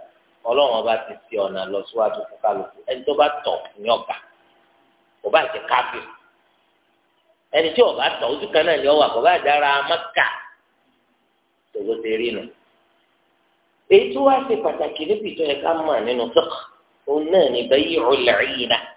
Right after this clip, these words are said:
Bay'ul 'ayna yẹn, òun náà ni kíkẹ́ ẹ ta irọ́ fúnra yín, kẹ́ ẹ fowó di gẹrẹ o.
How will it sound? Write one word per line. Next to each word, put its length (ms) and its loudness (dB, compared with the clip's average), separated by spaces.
Bay'ul 340 4
'ayna 380 0
yẹn, 280 -2
òun 140 -4
náà 140 6
ni 140 -2
kíkẹ́ 360 2
ẹ 240 4
ta 140 4
irọ́ 340 0
fúnra 320 0
yín, 200 0
kẹ́ 160 4
ẹ 60 4
fowó 240 0
di 100 -4
gẹrẹ 260 6
o. 300 -6